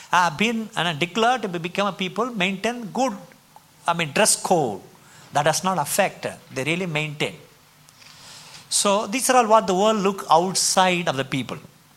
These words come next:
So the dress moral, the dress code. And according to the psychology of the world, that says whatever dress you wear, that shows little bit about who you are.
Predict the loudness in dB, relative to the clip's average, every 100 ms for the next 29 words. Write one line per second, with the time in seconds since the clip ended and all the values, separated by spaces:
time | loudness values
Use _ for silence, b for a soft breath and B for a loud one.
0 | _ _ _ _ _ 0 4 4 2 -4
1 | -10 -2 0 2 -2 0 4 6 4 0
2 | -12 -10 -2 2 2 0 0 2 2 0
3 | -8 -20 b b b b b b -2 2
4 | 4 6 4 2 -2 0 0 2 2 2
5 | 2 2 0 -2 0 4 4 4 0 0
6 | 2 2 2 -2 -2 0 2 4 2 2
7 | 2 2 2 0 2 4 4 4 0 -6
8 | B B B -4 -2 0 2 4 4 2
9 | -2 -6 -8 -6 -6 -4 -2 0 0 -2
10 | -4 -2 -2 -2